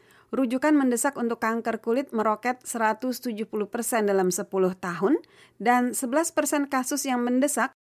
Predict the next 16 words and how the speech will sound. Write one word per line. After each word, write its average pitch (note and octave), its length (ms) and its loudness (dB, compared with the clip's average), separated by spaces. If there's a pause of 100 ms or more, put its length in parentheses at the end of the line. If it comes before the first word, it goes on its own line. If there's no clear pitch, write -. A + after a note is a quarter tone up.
menunggu A#3+ 400 0
lebih A#3 240 4
dari F#3+ 240 2
sebulan F#3 560 0 (240)
hanya B3+ 320 0
untuk G3+ 320 -2
diperiksa. F3 720 -4 (480)
Penyebabnya, F3+ 640 2 (400)
jumlah C#4 320 2
dokter B3 320 -2
kulit A#3 320 -2
sangat F#3+ 320 -2
terbatas F#3 560 0
di E3 160 0
Eropa. F3+ 560 0 (320)
Rata-rata, F#3 720 -2